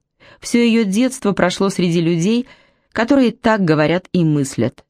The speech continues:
и всю ее взрослую жизнь эти люди претендовали на то, чтобы она жила по их правилам, и ей стоило немалых усилий их правил избегать. Но вопреки всему, что она понимала, голос Влада взволновал ее.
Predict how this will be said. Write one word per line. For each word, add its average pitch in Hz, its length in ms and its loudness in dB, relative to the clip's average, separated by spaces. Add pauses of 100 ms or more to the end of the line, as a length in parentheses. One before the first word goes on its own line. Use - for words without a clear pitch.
(160)
и 160 100 0
всю - 180 -2
ее 160 220 2
взрослую 156 500 0
жизнь 202 360 -2 (260)
эти 240 180 0
люди 233 320 2
претендовали 180 600 0
на 165 180 0
то, 214 220 -2
чтобы 151 280 0
она 170 220 0
жила 156 320 -2
по 147 140 0
их 135 180 -4
правилам, 131 540 0 (460)
и 196 60 4
ей 233 220 0
стоило 240 340 0
немалых 208 500 2
усилий 196 360 -2
их - 140 -6
правил 135 440 0
избегать. 160 640 -6 (600)
Но 151 160 4
вопреки 156 360 -2
всему, 147 500 -2 (120)
что - 220 -2
она 143 160 0
понимала, 139 560 0 (580)
голос 302 400 0
Влада 208 580 0
взволновал 170 640 0
ее. 127 280 -2